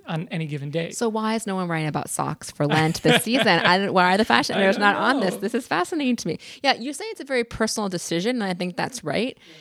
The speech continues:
Speaker 2: And yet, the, you're, it's a, when I say public performance, you're, you're doing it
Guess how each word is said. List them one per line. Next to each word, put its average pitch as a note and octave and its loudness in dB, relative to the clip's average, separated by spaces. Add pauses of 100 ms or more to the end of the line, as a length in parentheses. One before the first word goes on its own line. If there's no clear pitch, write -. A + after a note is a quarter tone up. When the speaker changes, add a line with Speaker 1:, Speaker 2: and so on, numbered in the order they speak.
(260)
Speaker 2:
And F#3 -2
yet, G3 0 (380)
the, F#3+ -6 (400)
you're, G#3+ -2 (100)
it's - -6
a, G3 0 (500)
when F3+ -6
I F3+ 0
say E3+ -2
public E3+ -2
performance, D#3+ -4 (140)
you're, F#3 -2
you're G3+ 0
doing A#3+ -4
it F3+ -2